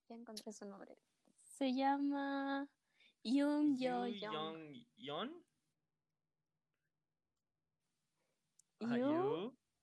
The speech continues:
Speaker 2: Ya
Speaker 1: Yo
Speaker 2: Young. Ya.
Speaker 1: Young.
Speaker 2: Ok. <laughs> Ya,
Speaker 1: Ya.
Speaker 2: man. Ok. Ah, <laughs> bueno,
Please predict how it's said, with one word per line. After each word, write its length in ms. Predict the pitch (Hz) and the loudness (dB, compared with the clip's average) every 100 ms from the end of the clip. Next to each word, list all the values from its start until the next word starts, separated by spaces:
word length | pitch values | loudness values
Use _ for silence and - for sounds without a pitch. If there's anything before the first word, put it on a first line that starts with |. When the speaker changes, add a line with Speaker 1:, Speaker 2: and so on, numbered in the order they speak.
| _ _ _ | _ _ _
Speaker 2:
Ya 760 | - 127 117 120 123 160 247 - - | -14 -6 -4 -2 0 -2 -4 -10 -6
Speaker 1:
Yo 600 | 202 233 226 240 311 359 _ _ _ _ _ _ | 0 4 4 4 2 -6 _ _ _ _ _ _
Speaker 2:
Young. 760 | 120 127 135 135 120 110 107 | -8 -4 -2 -4 -6 -8 -10
Ya. 60 | 101 | -8
Speaker 1:
Young. 640 | 131 151 165 160 151 120 120 - _ 135 | 0 4 4 6 4 2 -2 -18 _ -14
Speaker 2:
Ok. 120 | 123 120 - _ _ _ _ _ _ _ _ _ _ _ - - - | -12 -12 -18 _ _ _ _ _ _ _ _ _ _ _ -20 -18 -14
<laughs> 240 | 160 143 | -12 -8
Ya, 640 | 127 135 170 190 190 196 | -2 2 6 6 8 6
Speaker 1:
Ya. 60 | 196 | 4
Speaker 2:
man. 360 | 185 190 208 220 | 4 2 2 0
Ok. 360 | 330 277 - 320 - - - - - _ | 0 0 -4 -10 -12 -20 -20 -20 -20 _
Ah, 460 | 143 147 151 156 151 | -2 2 4 4 4
<laughs> 400 | 151 220 220 - - - _ _ _ _ _ | 0 -2 -2 -8 -20 -20 _ _ _ _ _
bueno, 360 | 214 233 208 - | 2 4 4 -2